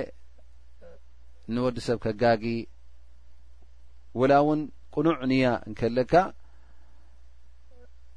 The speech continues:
ካብቲ ትገብሮ ዘለኻ ኼር፣ ካብቲ ትገብሮ ዘለኻ ሰናይ ክዓግደካ ይፍትን። ንኣብነት ሓደ ሓደ ግዜ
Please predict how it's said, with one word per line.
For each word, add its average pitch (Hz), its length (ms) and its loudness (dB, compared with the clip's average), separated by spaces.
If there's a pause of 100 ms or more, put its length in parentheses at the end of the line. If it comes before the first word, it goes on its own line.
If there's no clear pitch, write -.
(120)
ካብቲ 156 320 6
ትገብሮ 131 320 4
ዘለኻ 123 420 4
ኼር፣ 127 220 6
ካብቲ 113 260 0
ትገብሮ 120 480 2
ዘለኻ 120 380 0
ሰናይ 147 380 4 (760)
ክዓግደካ 127 640 6
ይፍትን። 113 420 0 (260)
ንኣብነት 151 440 6
ሓደ 147 160 8
ሓደ 131 240 6
ግዜ 135 200 2